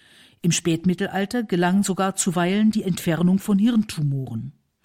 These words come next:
Die operative Entfernung von Blasensteinen war im Hochmittelalter bekannt.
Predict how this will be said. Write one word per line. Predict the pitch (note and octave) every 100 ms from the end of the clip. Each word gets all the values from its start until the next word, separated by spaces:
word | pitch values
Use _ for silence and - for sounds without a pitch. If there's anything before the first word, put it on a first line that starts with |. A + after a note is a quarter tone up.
| _ _ _ - - -
Die | F#3
operative | D#3+ F#3 E3+ - C4 B3
Entfernung | G3+ - G3 F#3 F#3
von | - F3
Blasensteinen | D#3 D#3 F3+ G3+ A#3+ - A#3 A#3 B3 C#4
war | G3+
im | G3+ F#3
Hochmittelalter | F#3+ - G#3 - - G3 G#3
bekannt. | G#3+ G#3+ F3+ B2+ - -